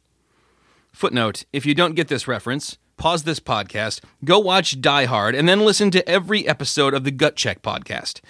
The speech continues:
Seriously, do it. Yes, this means you, Ronnie Martin. When I was in seminary,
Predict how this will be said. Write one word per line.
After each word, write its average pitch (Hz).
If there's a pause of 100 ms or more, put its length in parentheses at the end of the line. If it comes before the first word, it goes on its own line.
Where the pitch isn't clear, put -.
(140)
Seriously, 123 (180)
do 120
it. - (260)
Yes, 131
this 135
means 131
you, 110
Ronnie 98
Martin. 98 (800)
When 208
I 294
was 349
in 233
seminary, 123